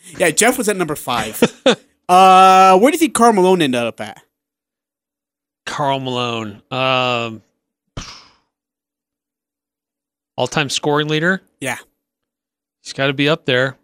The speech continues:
Speaker 2: Multiple finals appearances. He was an M V P. Um, I have not seen this list, so
Speaker 1: Okay.
Speaker 2: I don't know. I would put him ahead of Stockton.
Speaker 1: Yes.
Speaker 2: I don't know,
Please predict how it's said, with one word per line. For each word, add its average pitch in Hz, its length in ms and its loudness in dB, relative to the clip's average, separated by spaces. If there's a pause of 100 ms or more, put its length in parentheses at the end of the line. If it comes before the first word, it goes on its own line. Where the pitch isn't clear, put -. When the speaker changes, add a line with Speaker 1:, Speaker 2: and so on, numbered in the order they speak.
(160)
Speaker 2:
Multiple 139 600 -4 (320)
finals 135 380 -2
appearances. 147 720 -6
He 127 160 -6
was 123 140 -4
an 123 100 -4
M 127 160 -2
V 131 140 0
P. 143 440 -4 (1000)
Um, 127 600 -4 (920)
I - 40 2
have 147 100 0
not 175 160 0
seen 180 160 -2
this 175 180 -2
list, 143 300 -2
so 131 120 -2
Speaker 1:
Okay. 120 120 2
Speaker 2:
I 131 80 0
don't 143 160 -4
know. 147 140 -4 (220)
I 151 140 0
would 190 160 0
put 190 200 -2
him 170 220 -2
ahead 156 200 -2
of 131 60 -8
Stockton. 151 540 -4 (600)
Speaker 1:
Yes. 156 500 -2 (1500)
Speaker 2:
I 151 60 0
don't 165 100 0
know, 151 380 -2